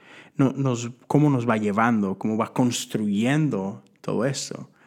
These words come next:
Por ahí el libro dice que haya luz y fue la luz. Que haya firmamento, hubo firmamento.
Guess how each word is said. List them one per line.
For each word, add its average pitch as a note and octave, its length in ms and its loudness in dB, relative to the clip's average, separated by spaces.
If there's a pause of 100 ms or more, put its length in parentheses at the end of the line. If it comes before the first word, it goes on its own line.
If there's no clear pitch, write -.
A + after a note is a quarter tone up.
(720)
Por G#2 160 2
ahí G#2 580 0 (220)
el G#2+ 120 0
libro G#2 200 2
dice G2+ 380 0
que G#2 180 0
haya A#2+ 460 0
luz G3+ 580 0 (760)
y - 80 -18
fue F#2+ 220 -4
la D#2 120 -4
luz. - 400 -16 (600)
Que G#2 180 0
haya G2+ 300 2
firmamento, F3 880 2 (1120)
hubo - 200 -8
firmamento. F#2+ 640 -2